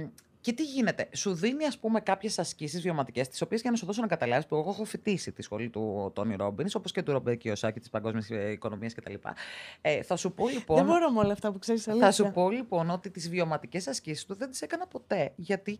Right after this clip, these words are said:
Speaker 1: και εγώ τις έβρισκα χαζές, θεωρώντας τι; Ότι σε μένα δεν ταιριάζουν.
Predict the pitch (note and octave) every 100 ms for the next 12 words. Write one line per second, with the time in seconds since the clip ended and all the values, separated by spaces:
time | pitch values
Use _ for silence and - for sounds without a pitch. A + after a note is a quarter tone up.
0 | - B3+ G#3 D#3+ D3 F3 A3+ B3+ B3+ D4
1 | - D#4 C#4 G3 D3 B2+ D#3+ - E3+ D3+
2 | D#3 G#3 C#4+ - C4 D#3+ G3 - - -
3 | - G#3+ A#3 A3 F#3+ A3+ D4 B3+ C#4 G3+
4 | A#3+ F#3 B2 B2+